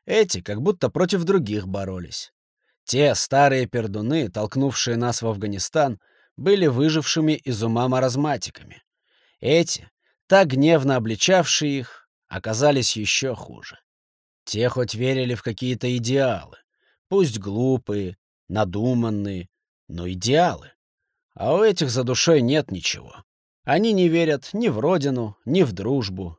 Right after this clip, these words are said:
ни в идеалы. Для них предательство — обычная норма. Вы их глаза видели? У тех прежних были пустые и бесцветные. У этих — цветные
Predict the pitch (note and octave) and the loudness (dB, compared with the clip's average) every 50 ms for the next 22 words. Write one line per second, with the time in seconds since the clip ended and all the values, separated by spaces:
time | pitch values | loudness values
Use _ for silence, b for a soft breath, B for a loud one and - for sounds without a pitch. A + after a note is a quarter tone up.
0 | _ - - C#3 D#3 D3 B2+ C3 A2+ G#2 A2 G#2 F#2+ F2 E2 D2+ - - - - | _ -4 0 2 4 4 4 2 -2 -2 -2 -4 -4 -6 -8 -12 -16 -20 -20 -20
1 | _ _ _ _ _ _ _ _ _ _ - - F#2 G#2 A2+ C#3 E3+ E3 - - | _ _ _ _ _ _ _ _ _ _ -14 -8 -4 -2 2 2 2 2 0 -2
2 | - C#3 C3 B2 D#3 E3 D3+ - G2+ F2 - - D#2+ E2 F2 F#2+ F#2+ A2 C#3 - | -4 -4 0 4 4 4 4 2 -2 -6 -6 -8 -8 -8 -8 -6 -4 -4 -2 -2
3 | - - B2+ B2 B2 A#2+ B2+ C#3+ C#3+ A#2+ F#2 D2+ - - - _ _ _ _ _ | -2 -2 -2 0 0 0 0 0 0 0 -2 -4 -12 -18 -20 _ _ _ _ _
4 | _ _ _ _ - C3 C3+ E3 F3 E3 D3+ C3+ C#3+ E3 E3 D3+ C3+ C#3+ A#2 G#2 | _ _ _ _ -12 -6 -2 0 2 2 2 0 2 2 2 4 4 2 0 0
5 | A2 D3+ E3 C3+ A2 F2 - - - _ _ _ _ _ _ _ _ _ _ - | 0 -2 -2 -2 -4 -8 -8 -14 -20 _ _ _ _ _ _ _ _ _ _ -12
6 | - A2 G#2 - D#3 E3 D3 - - - B2+ C#3+ E3+ F3 C#3+ G#2+ F#2 - - - | -8 -8 -4 0 2 2 2 0 -2 -4 -2 0 0 0 0 -2 -4 -12 -16 -20
7 | - _ - D#2+ G2+ D3+ F#3+ G#3 F3+ D#3 B2 - B2 A2 - - - - F3+ F3 | -20 _ -16 -8 -2 0 0 2 2 2 0 0 -6 -6 -6 -6 -2 0 2 4
8 | D#3+ D3 C#3+ C3 C#3 B2+ - - - - D#3 E3 D#3 - - - - - - - | 4 4 2 0 -2 -4 -4 -4 -6 -4 -4 -4 -4 -6 -8 -12 -20 -20 -20 -20
9 | _ _ _ _ _ _ _ _ _ - - D#2 F2+ A2+ D#3 F#3+ F#3+ F#3 F#3 F3 | _ _ _ _ _ _ _ _ _ -18 -14 -10 -6 -2 -2 -2 -2 -2 -4 -6
10 | - - - _ _ _ _ _ _ _ _ - - - G2 F2+ E2+ - - A2 | -6 -12 -20 _ _ _ _ _ _ _ _ -6 -4 -4 -4 -6 -8 -8 -6 -4
11 | B2+ D3+ D#3 C#3 C3 B2 A2+ | -2 -2 -2 -2 -4 -6 -8